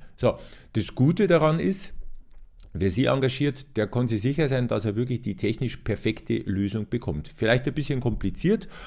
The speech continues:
aber ganz sicher ein Ding, das am Schluss hundertprozentig funktioniert.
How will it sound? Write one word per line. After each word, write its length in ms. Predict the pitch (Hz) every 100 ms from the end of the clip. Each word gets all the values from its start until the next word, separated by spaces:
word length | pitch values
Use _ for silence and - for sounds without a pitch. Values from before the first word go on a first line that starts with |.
| - -
aber 400 | 120 131 113 -
ganz 340 | 117 123 139
sicher 400 | - 131 - 123 - - -
ein 200 | 101 101
Ding, 180 | 117 113
das 160 | 101
am 100 | 98
Schluss 340 | 87 110 110 -
hundertprozentig 720 | 117 113 101 87 85 82 -
funktioniert. 720 | 85 80 - 78 73 67